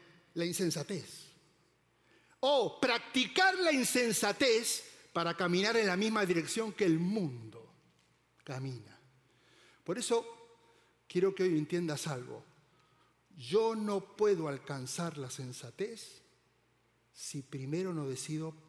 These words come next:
perseguir ser sensato. Si, si no decidiste perseguir ser prudente, no lo sos.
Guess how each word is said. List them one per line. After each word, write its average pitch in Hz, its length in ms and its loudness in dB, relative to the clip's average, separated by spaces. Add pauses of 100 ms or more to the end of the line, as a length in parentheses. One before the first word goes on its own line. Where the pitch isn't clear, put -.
perseguir 127 880 -8 (680)
ser 120 440 -10
sensato. - 720 -20 (1600)
Si, - 180 -18
si 165 240 -4
no 247 200 0
decidiste 214 920 -6
perseguir 139 1120 -4
ser - 380 -8
prudente, 131 680 -6 (680)
no 135 260 -6
lo 127 160 -4
sos. - 440 -14